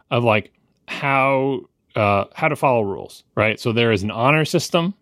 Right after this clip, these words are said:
Like, pretend they all had no passwords. The, the whole idea is, like, th-, you know, you're not supposed to go into your neighbor's desk and take their erasers, right? If you do that, that's against the rules of the class. You're not supposed to log in as the person next to you. Uh, what's stopping you from doing that?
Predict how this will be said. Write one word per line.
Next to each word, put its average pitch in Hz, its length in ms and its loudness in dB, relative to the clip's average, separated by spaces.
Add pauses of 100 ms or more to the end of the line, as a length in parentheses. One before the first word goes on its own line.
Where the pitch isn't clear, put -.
Like, 117 340 0
pretend 180 280 -2
they 160 80 0
all 147 120 2
had 135 140 0
no 123 120 -2
passwords. - 580 -6 (180)
The, 113 160 2
the 139 140 -4
whole 127 140 2
idea 123 260 0
is, 113 120 -4
like, 107 200 0
th-, 117 300 -10
you 123 100 -4
know, 110 80 -6
you're 120 160 -4
not 139 220 0
supposed 147 220 -4
to 135 60 -2
go 120 180 2
into 113 160 -2
your 110 100 2
neighbor's 101 300 2
desk 90 300 -2
and 87 140 -2
take - 300 -6
their 80 240 0
erasers, - 600 -8
right? 78 160 -6
If - 120 -12
you 98 60 -6
do 123 200 -2
that, 123 260 0 (100)
that's 110 160 0
against 104 260 2
the 104 80 -6
rules 92 220 2
of 85 100 -2
the 82 80 -4
class. - 340 -14 (260)
You're 120 120 0
not 131 240 0
supposed 131 280 2
to 147 40 -4
log 117 280 2
in 107 260 0
as 95 480 0 (420)
the 113 80 -4
person 107 300 0
next 98 240 -2
to 78 100 -6
you. - 140 -10 (440)
Uh, 90 300 0 (200)
what's 120 240 0
stopping 165 360 2
you 165 80 0
from 190 120 -2
doing 180 140 2
that? 190 200 2